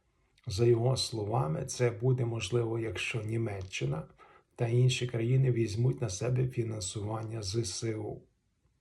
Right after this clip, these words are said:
Принаймні наразі не виглядає так, що Європа збирається також, це як і Сполучені Штати, кинути нас. Але будемо сподіватися, що світ,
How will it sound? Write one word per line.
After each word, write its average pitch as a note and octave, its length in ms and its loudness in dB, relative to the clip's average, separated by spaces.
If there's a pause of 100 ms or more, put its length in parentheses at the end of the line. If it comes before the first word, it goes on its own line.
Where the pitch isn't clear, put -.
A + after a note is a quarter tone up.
(360)
Принаймні A2+ 500 0
наразі A2 600 -2
не G#2+ 160 -6
виглядає A2 640 -4
так, B2 280 -4
що C#3 360 -4 (800)
Європа A#2+ 500 4
збирається A2+ 680 0
також, A2 640 -6 (880)
це G#2+ 140 -8
як A2 360 0
і - 200 -10
Сполучені B2 720 -2
Штати, A2+ 500 -2
кинути A2 580 -4
нас. B2+ 360 0 (800)
Але A2+ 460 0
будемо A#2+ 640 0
сподіватися, G#2+ 1080 -6
що B2 600 0 (2000)
світ, B2+ 840 0